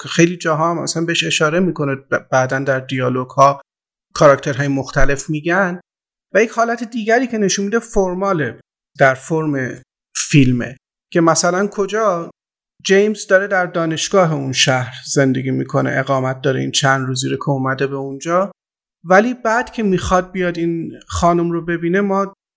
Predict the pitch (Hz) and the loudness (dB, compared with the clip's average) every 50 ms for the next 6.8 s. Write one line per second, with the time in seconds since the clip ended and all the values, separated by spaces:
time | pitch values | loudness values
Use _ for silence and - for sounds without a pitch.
0 | _ _ _ _ _ - - - - 170 160 147 151 170 180 185 180 185 160 165 | _ _ _ _ _ -2 0 2 4 4 2 2 2 0 0 0 -2 -2 0 0
1 | 156 151 - - - 160 156 156 156 156 147 151 165 175 180 160 151 - - - | 0 0 0 -4 -8 -6 -4 -4 -2 -4 -2 -2 -2 0 0 0 -2 -4 -6 -8
2 | - - 151 147 151 156 165 175 180 170 165 170 165 - - 165 151 143 127 - | -8 -4 -4 -4 -2 0 0 2 2 2 2 0 -4 -4 0 0 2 0 0 -2
3 | - 151 143 143 147 147 151 156 165 180 190 185 - - - _ _ _ _ _ | -4 -2 -2 -2 -4 -4 -2 0 0 0 0 -2 -4 -8 -10 _ _ _ _ _
4 | _ 202 170 156 151 147 143 139 139 - 160 156 156 151 151 156 151 151 147 147 | _ -12 -6 -2 0 2 0 0 0 -2 -2 0 0 -2 -2 -4 -4 -2 -2 0
5 | 143 143 143 147 156 175 190 - - - 165 165 - - 151 143 139 143 139 151 | 0 0 2 2 2 2 2 2 0 -2 -2 -4 -4 -2 0 0 0 0 -2 -2
6 | 156 180 202 185 165 151 143 - 156 156 151 156 156 151 151 | 0 0 0 0 0 0 0 0 -2 -4 -2 -2 -4 -4 -4